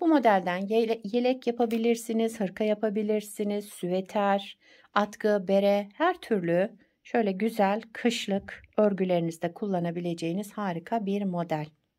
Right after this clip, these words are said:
Etol şal yapımında kullanabilirsiniz. İnce iplerle harika olur bence. Sizler de nelerde yapacaksınız? Onları da yorumlarda belirtirseniz sevinirim. Diğer arkadaşlara da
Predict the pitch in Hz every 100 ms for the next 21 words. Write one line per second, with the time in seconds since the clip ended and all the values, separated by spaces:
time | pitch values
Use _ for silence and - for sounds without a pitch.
0 | _ _ _ _ _ - 226 233 214 -
1 | 202 190 190 185 175 170 165 - 170 165
2 | 160 156 156 151 165 175 - 160 156 160
3 | 170 170 160 151 165 202 180 165 170 -
4 | 151 151 151 143 147 147 151 139 _ _
5 | - _ _ _ - 226 220 262 254 202
6 | 196 196 196 220 214 202 170 165 165 -
7 | 165 175 190 - - _ 185 185 165 156
8 | 165 185 170 156 147 143 165 180 185 220
9 | - 285 330 320 233 180 156 151 151 175
10 | 208 165 151 156 156 151 - 151 147 147
11 | 196 240